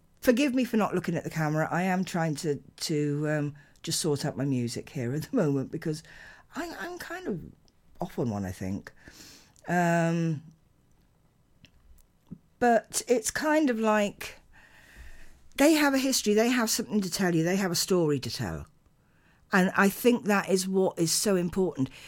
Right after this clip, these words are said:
And if you can sit and talk with somebody that's older, you know, number one, it will make them feel better.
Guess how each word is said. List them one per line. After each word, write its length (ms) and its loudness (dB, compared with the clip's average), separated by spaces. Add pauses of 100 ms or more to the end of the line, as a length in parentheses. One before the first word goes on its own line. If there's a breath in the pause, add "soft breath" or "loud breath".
(140 loud breath)
And 220 2 (380)
if 260 4
you 140 2
can 540 2
sit 360 -2
and 160 -2
talk 300 0
with 100 -2
somebody 380 -2
that's 180 -6
older, 540 -6 (880 soft breath)
you 140 4
know, 360 2 (1400)
number 300 6
one, 480 4
it 160 4
will 80 2
make 260 -2
them 280 0
feel 240 -2
better. 440 -6